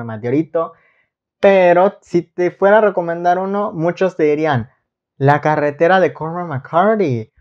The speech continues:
O incluso Cántico por Leibowitz de Walter Miller. O George Turner, Las Torres del Olvido. Y más todavía. Pero no. Yo te voy a recomendar un clásico de clásicos de la ciencia ficción de Stanislav Lem, que mezcla sátira,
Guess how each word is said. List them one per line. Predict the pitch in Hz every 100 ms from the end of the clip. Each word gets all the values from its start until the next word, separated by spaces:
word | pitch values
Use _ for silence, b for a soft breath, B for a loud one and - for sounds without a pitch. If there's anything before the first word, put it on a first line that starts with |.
| _
O | -
incluso | 156 151 170 196 202 175 147 139 _ -
Cántico | 170 185 196 170
por | 151 139
Leibowitz | 143 165 165 139
de | 123 127 127 127 -
Walter | - 139 151 156
Miller. | 143 151 180 175 135 131 b
O | - 139 131
George | 160 214 -
Turner, | - 170 180 147
Las | 123 113
Torres | 151 151
del | 117
Olvido. | 113 139 147 143 143
Y | 139 127
más | 123 156 143
todavía. | - 127 117 113 107 107 _ _
Pero | 117 110 110
no. | 117 123 - b b b b _ _ -
Yo | 139 175 185
te |
voy | 165
a | 165
recomendar | 143 131 139 147
un | 160
clásico | 160 156 156 180 175 175 175 -
de | 131 139 147
clásicos | 143 156 165 170 170 156
de | 139
la | 120
ciencia | 135 143 143
ficción | 120 110 143 147
de | 135
Stanislav | - 117 110 131 139
Lem, | 139 147 156
que | 123
mezcla | 131 139 127 -
sátira, | - 175 180 170 165